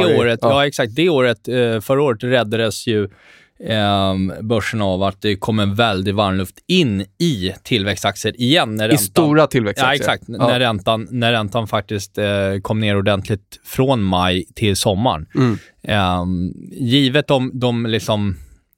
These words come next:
Speaker 1: rörelserna vi ser så, så, så har jag svårt att se att det skulle bli så här megabull i, i, i tech den här gången, utan jag tror på en bredare risk-off då. Men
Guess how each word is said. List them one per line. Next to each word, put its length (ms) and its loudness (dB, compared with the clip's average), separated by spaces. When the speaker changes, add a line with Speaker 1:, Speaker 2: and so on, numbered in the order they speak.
Speaker 1:
rörelserna 560 0
vi 100 0
ser 300 0
så, 300 -4
så, 480 -2
så 240 0
har 140 2
jag 80 0
svårt 260 -2
att 60 -2
se 100 -2
att 120 -2
det 80 -6
skulle 200 -4
bli 180 -2
så 140 -2
här 180 0
megabull 580 2
i, 40 2
i, 800 -2
i 40 -2
tech 260 -4
den 100 -2
här 100 -2
gången, 260 -2
utan 140 -4
jag 100 -2
tror 160 -4
på 140 -6
en 120 0
bredare 400 -2
risk-off 360 -2
då. 240 -4
Men 380 0